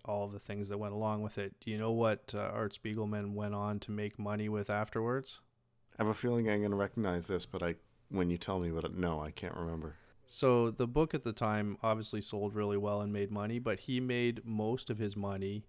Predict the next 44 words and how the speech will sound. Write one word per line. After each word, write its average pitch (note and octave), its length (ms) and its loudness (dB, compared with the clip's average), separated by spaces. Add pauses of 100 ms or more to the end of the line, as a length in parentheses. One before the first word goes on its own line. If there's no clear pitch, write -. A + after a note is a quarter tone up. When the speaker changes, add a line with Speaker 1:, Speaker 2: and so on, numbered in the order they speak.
(100)
Speaker 1:
Do A#2+ 80 -2
you B2+ 100 2
remember B2+ 440 2
the G#2 120 0
Garbage G2+ 480 0
Pail A#2+ 280 0
Kids? C#3+ 480 -2 (240)
Speaker 2:
Yeah. F2+ 600 -4 (520)
Speaker 1:
He C#3 320 0
illustrated G#2 720 2
almost G#2+ 480 0
all G#2+ 600 4
of G#2 220 -4
the G#2 100 -2
Garbage G2 400 -2
Pail - 180 -6
Kids. - 380 -8 (140)
Speaker 2:
Really? F3+ 580 -2 (340)
Speaker 1:
Yeah. A#2+ 260 4 (460)
Speaker 2:
That, A2+ 300 6 (200)
that's D3+ 340 8
a G#2 80 6
great, F2+ 800 2 (400)
I F#2 180 6
had F2 260 -2
no F#2+ 280 2
idea. F2 540 -2
I'm F2 240 2
gonna F#2 180 2
have F2+ 180 2
to, F2+ 240 4
I'm F2+ 180 0
gonna F#2 160 2
be F2 160 0
Googling F2 400 2
that E2 180 -4
as E2 100 -4
soon F2 200 0
as E2+ 120 -6
we're F2+ 80 0
done E2 200 -4
with D#2+ 100 -10
this D#2 160 -4
show. D#2 320 -6